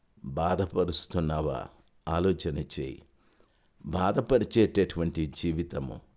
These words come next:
సాతానుడిది, బోధ చేసే జీవితము ప్రభుల వారిది. నీ తల్లిదండ్రులకు మంచి బోధకుడివిగా, నీ పిల్లలకు నువ్వు మంచి బోధకురాలివిగా,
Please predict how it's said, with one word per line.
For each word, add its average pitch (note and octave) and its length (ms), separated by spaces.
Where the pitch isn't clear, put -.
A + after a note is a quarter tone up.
సాతానుడిది, E2+ 920
బోధ G2+ 360
చేసే A2 520
జీవితము D#2+ 760
ప్రభుల E2 360
వారిది. D2+ 600
నీ G2 200
తల్లిదండ్రులకు G2+ 1160
మంచి F2 540
బోధకుడివిగా, D#2+ 1040
నీ G2+ 180
పిల్లలకు A2+ 640
నువ్వు F2 220
మంచి E2 400
బోధకురాలివిగా, D#2+ 1200